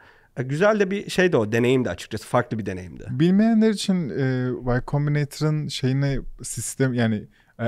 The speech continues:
Speaker 2: anlaşmayı anlatabilir misin? Sana yatırım yapıyorlar mı? Ne, yatıyor, yapıyorlarsa ne kadar hisse alıyorlar? Ne kadar,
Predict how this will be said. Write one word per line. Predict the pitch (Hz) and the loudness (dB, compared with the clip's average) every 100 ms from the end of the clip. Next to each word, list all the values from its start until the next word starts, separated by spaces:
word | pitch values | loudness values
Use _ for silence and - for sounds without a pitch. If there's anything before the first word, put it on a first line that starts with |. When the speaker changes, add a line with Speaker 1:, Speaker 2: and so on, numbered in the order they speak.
| - | 0
Speaker 2:
anlaşmayı | 123 120 131 127 - 139 | 2 4 4 2 0 2
anlatabilir | 139 135 151 233 | 2 0 -2 0
misin? | 262 - 117 104 - _ | -2 -2 -4 -6 -10 _
Sana | - 127 | -2 2
yatırım | 127 117 127 | 2 2 0
yapıyorlar | 120 110 123 123 127 | 0 0 0 2 2
mı? | 127 127 | 2 0
Ne, | 120 101 | -2 -4
yatıyor, | - 110 - 117 113 | -8 -8 -2 -2 0
yapıyorlarsa | 113 120 120 117 113 | 0 2 2 0 -4
ne | |
kadar | 104 117 123 | -2 0 0
hisse | 123 - | -2 -2
alıyorlar? | 131 127 127 131 127 | 0 2 2 2 2
Ne | 117 | 0
kadar, | 135 135 | 2 4